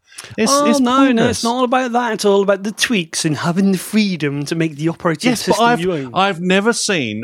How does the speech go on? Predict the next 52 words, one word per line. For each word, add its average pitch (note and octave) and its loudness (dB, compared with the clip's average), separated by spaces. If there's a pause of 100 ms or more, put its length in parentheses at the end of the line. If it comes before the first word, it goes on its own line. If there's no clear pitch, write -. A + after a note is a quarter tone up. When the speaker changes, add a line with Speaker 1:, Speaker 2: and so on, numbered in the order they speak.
Speaker 1:
I've C3 -2
never E3+ 0
seen F#3+ -2
someone D3 -2
who's C#3 -4
jailbroken C#3 0
their B2 -2
phone A2 -4
and, A2+ -4
and A2+ 0
redone C#3 2
the A#2+ 2
U A#2 4
I F#2+ -4 (240)
in A2 -4
some, B2 -6
that E3 2
looks E3 0
any C3+ 2
good. G#2 2 (100)
It, C#3 -2 (200)
they E3+ 2
always A3 2
look E3+ 0
terrible. A2+ -2
They A2+ 2
always F3+ 2
look D#3 -8
far G3+ 0
too E3 0
busy. G#2 -2 (420)
Uh, D3 -2
I D3+ 0
know F#3+ 2
it's G3+ -2
a - -14
personal A#2+ -4
choice. D#3 2
It's - -6
just - -2
whenever E3 0
I E3+ 2
see A2+ 0
'em, A2 0
I A#2 -2
go, B2 0 (500)
"Oh F#3 -2
my D#2 -4 (340)
God." E3+ 2 (300)
It's D3+ -2
<laughs> - -
like, C3 -2